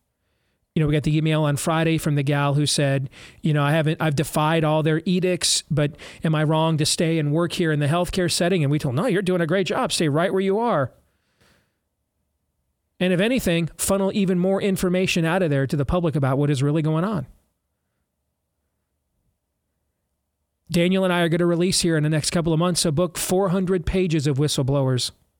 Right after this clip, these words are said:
That's gonna knock your socks off when you read it.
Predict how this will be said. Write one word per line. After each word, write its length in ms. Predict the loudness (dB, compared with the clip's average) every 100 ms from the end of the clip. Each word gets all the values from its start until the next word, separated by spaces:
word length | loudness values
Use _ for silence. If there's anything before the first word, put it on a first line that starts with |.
| _ _ _ _ _ _ _ _ _ _
That's 200 | -2 0
gonna 240 | 0 2
knock 540 | 2 2 2 0 0 -4 -6
your 680 | -2 0 2 2 2 0 -2
socks 560 | -2 0 0 0 0 0
off 300 | 0 0 0
when 140 | 0
you 140 | 0
read 180 | 0 -2
it. 120 | -6